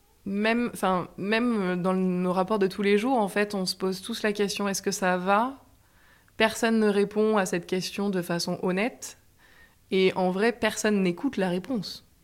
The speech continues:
Donc, euh, moi, je crois que je suis, enfin, je sais pas si, euh,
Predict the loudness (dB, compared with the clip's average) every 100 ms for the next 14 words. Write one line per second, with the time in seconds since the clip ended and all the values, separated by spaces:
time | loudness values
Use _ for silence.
0 | _ -20 -20 -20 -20 _ -2 0 0 0
1 | 2 2 2 0 -2 -4 -6 -8 -12 -18
2 | -20 _ _ _ _ _ _ -4 -4 -2
3 | -4 -4 -4 -4 -4 -8 -8 -8 -6 -6
4 | -6 -6 -4 -2 -2 -4 -8